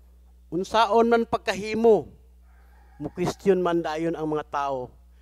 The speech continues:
nasa iyang palibot, sa iyang lugar. Unsaon man pagkahimo ning tawhana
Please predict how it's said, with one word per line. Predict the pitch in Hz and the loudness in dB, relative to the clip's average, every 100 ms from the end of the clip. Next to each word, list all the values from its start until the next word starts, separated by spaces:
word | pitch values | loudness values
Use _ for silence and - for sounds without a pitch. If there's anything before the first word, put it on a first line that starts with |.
| _ _ 135 | _ _ -8
nasa | 147 131 147 | -8 -8 -10
iyang | 143 | -12
palibot, | 139 127 135 135 139 | -12 -14 -16 -8 -8
sa | - 135 | -8 -12
iyang | 131 | -12
lugar. | 120 120 117 107 - - - - _ _ _ _ _ _ _ - | -12 -14 -16 -16 -20 -20 -20 -20 _ _ _ _ _ _ _ -12
Unsaon | 139 - 180 180 185 | -12 -4 -4 -2 -4
man | 180 | -4
pagkahimo | - - 160 156 170 165 165 | -8 -10 -10 -8 -4 -2 0
ning | 165 | -2
tawhana | 165 156 123 156 165 160 147 123 | -4 -6 -6 -4 -4 -4 -6 -8